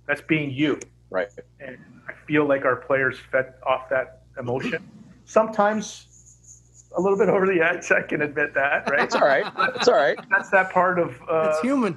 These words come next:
Speaker 1: you know, that's
Speaker 3: Human.
Speaker 1: part, yeah, that's part of asking for forgiveness. That's life. We all make mistakes. We all do good things. We all, you know, we all love to be in community. And sometimes when you're in a relationship,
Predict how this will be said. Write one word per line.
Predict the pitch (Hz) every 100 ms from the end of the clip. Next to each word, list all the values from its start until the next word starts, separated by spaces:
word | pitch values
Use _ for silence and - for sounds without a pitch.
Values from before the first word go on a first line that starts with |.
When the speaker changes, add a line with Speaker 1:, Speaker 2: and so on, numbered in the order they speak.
| -
Speaker 1:
you | 156
know, | 143 156
that's | 156
Speaker 3:
Human. | 311 180
Speaker 1:
part, | 170 - -
yeah, | 233 143
that's | 151 -
part | 175 170
of | 160
asking | 165 - 170
for | - 170
forgiveness. | - 160 190 202 - -
That's | - - -
life. | - - - - - - - - - -
We | - 285
all | 269
make | 247 214 -
mistakes. | - - 175 190 - 170
We |
all | 180 196 196
do | 190
good | 185 180 180
things. | 185 190 185 151
We | 156
all, | 175 180 170 160 _ _ _ _ 180
you |
know, | 156 156 156 143 120 _ _ _ _ 156
we | 160
all | 170 175
love | 185 185
to | 160
be | 165 175
in |
community. | 170 160 170 226 160 - _ _ _ _ -
And | 156
sometimes | - 226 214 190 202 170
when | 165
you're | 175 190
in | 170
a | 156
relationship, | 139 139 185 190 185 - -